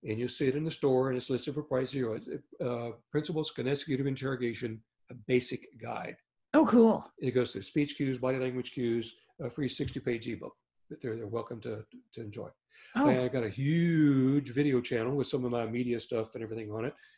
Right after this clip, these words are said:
Speaker 1: YouTube dot com slash The Lie
Speaker 2: The
Speaker 1: Guy.
Speaker 2: Lie Guy,
Speaker 1: <laughs>
Speaker 2: of course.
Speaker 1: There's, there's
Speaker 2: Yes.
Speaker 1: about a hundred,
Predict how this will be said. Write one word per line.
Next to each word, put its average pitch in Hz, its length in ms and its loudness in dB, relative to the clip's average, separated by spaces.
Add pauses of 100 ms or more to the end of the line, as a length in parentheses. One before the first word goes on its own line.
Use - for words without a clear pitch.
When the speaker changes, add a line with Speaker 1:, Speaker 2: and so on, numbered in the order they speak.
(240)
Speaker 1:
YouTube 127 640 4 (240)
dot 120 220 -4
com 120 240 -2
slash 120 460 0 (1300)
The - 100 -14
Lie - 140 -12
Speaker 2:
The 277 100 12
Speaker 1:
Guy. 294 40 10
Speaker 2:
Lie 285 220 10
Guy, 247 580 10
Speaker 1:
<laughs> - 280 4
Speaker 2:
of 233 60 6
course. 277 640 10
Speaker 1:
There's, - 20 -16
there's - 80 2
Speaker 2:
Yes. 240 300 12
Speaker 1:
about - 0 -
a 330 140 6
hundred, 170 160 2